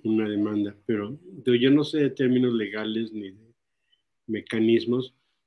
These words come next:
entonces no sé por qué Aline no, en ese tiempo no, no levantó una demanda. O sea, salió el libro y todo, y haz de cuenta, yo, yo, yo como digo, porque dicen, este, es que Karina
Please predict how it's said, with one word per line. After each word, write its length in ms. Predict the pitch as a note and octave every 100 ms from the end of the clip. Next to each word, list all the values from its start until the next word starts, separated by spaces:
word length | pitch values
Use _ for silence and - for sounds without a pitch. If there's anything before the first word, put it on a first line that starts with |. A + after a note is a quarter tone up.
| _ _
entonces 460 | D#3+ C#3 C#3+ C#3 C#3+
no 200 | D3 D#3
sé 180 | F3+ E3
por 320 | D#3+ C3 -
qué 360 | C3 B2 C3 _ -
Aline 520 | C3+ A#2+ A2+ A#2 A#2+ A#2
no, 400 | A2+ A2+ C3 D3+ D3+
en 180 | A2+
ese 220 | A2+ - A2+
tiempo 440 | B2 G#2+ - A2+
no, 500 | A2 G#2+ G#2 G2+ A#2+ C3
no 180 | A#2
levantó 480 | A2+ A2 G#2+ G2+ A2
una 220 | G#2 G#2
demanda. 540 | G#2 G#2 B2 C3 A2 - _ _ _ _ _ _ _ -
O 40 |
sea, 100 | G#2
salió 320 | - A2+ A#2
el 100 | C3+
libro 300 | D3 C#3+ C#3
y 100 | C#3+
todo, 380 | C#3 B2+ B2 B2 _ _ _ _ _ _ _ _ _ -
y 160 | D3+ C3+
haz 120 | C#3+
de 60 | C#3
cuenta, 180 | C3+
yo, 140 | C#3+ D3+
yo, 160 | C#3 C#3+ E3 E3+
yo 160 | D3 D3+
como 180 | C#3+ C3+
digo, 220 | B2 B2+
porque 240 | A#2+ -
dicen, 360 | B2+ B2+ C3+ B2+
este, 640 | A#2 - - A#2 C3 D3+
es 140 | D3 -
que 200 | D3+ D3
Karina 440 | C#3+ C#3+ E3